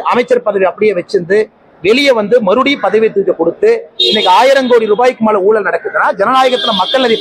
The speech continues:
பார்த்து கொண்டு சும்மா இருந்தா பத்திரிகையாளரும் உங்க வேலையை சரியா சரின்னு அர்த்தம்,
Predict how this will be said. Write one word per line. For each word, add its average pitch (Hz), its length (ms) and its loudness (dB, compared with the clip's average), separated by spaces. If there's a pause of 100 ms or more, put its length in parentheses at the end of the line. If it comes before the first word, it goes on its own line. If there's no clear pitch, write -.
பார்த்து 240 260 0
கொண்டு 214 280 -4
சும்மா 233 220 4
இருந்தா 180 240 0 (640)
பத்திரிகையாளரும் 277 760 0
உங்க 240 180 2
வேலையை 233 280 2
சரியா 214 280 0
சரின்னு 196 280 0
அர்த்தம், 160 320 -2